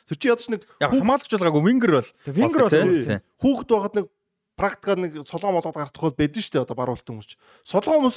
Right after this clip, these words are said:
Speaker 1: ч эзэж баруун гаргадаг байхгүй
Speaker 3: Үнэн,
Speaker 1: практикаар,
Speaker 3: үнэн,
Speaker 1: тий.
Speaker 3: үнэн, үнэн.
Speaker 1: Тэгэхээр тэд чинь үнэхээр арга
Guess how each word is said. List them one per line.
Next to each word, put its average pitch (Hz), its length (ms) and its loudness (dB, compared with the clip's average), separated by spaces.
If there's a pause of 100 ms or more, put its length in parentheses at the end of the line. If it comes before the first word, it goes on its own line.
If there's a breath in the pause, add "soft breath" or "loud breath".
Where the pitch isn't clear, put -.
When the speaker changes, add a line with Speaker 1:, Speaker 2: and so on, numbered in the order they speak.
Speaker 1:
ч - 80 0
эзэж 240 240 2
баруун 202 160 2
гаргадаг 180 320 -6
байхгүй 135 240 0
Speaker 3:
Үнэн, 113 80 -6
Speaker 1:
практикаар, 127 320 -8
Speaker 3:
үнэн, 139 80 -4
Speaker 1:
тий. 165 80 2
Speaker 3:
үнэн, 123 160 -8
үнэн. 117 160 -12
Speaker 1:
Тэгэхээр 226 240 -2
тэд 208 160 -6
чинь 208 240 -8
үнэхээр 180 240 -4
арга 165 160 -4